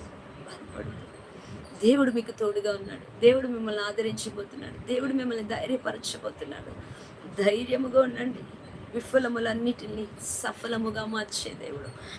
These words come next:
ఈరోజు మీకు, మీ కుటుంబాలకి తోడుగా ఉండి ఆయన మిమ్మల్ని నడిపించబోతున్నాడు. హల్లెలూయా.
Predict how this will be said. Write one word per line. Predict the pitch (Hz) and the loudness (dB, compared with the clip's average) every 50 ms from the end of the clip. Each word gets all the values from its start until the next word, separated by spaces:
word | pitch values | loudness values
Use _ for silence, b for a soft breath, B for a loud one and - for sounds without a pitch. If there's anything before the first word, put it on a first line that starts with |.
| B B - 196 | B B 2 4
ఈరోజు | 202 208 208 202 202 214 220 | 6 6 4 2 2 -2 -2
మీకు, | 202 208 214 220 208 - 220 208 196 | 0 2 0 0 0 2 2 2 2
మీ | 202 202 | 2 -2
కుటుంబాలకి | 202 - 226 214 - 226 202 - - - 160 - 135 - - - - - - - - | -4 -6 -6 -2 0 0 0 0 -2 -4 -6 -6 -8 -10 -12 -12 -12 -14 -6 -2 2
తోడుగా | 220 202 226 240 240 254 254 247 254 254 240 233 226 220 | 4 8 10 10 10 10 8 6 6 6 6 6 6 6
ఉండి | 220 214 202 196 196 190 - B B B B B B 196 | 4 2 0 -4 -6 -8 -10 B B B B B B -2
ఆయన | 202 202 196 196 | 0 0 0 0
మిమ్మల్ని | 196 196 196 190 185 190 190 190 185 | 0 0 0 -2 -4 -4 -4 -2 -2
నడిపించబోతున్నాడు. | 180 190 - - - - - - - - - 185 185 - - - - - - - - - - - - | -4 -4 -2 -4 -4 -2 -4 -6 -6 -6 -8 -8 -10 -8 -10 -12 -12 -12 -12 -12 -12 -12 -12 -10 -8
హల్లెలూయా. | 202 190 185 196 196 202 208 208 214 214 208 214 220 | -6 -4 -4 -2 -2 -2 -2 -2 -2 0 0 0 0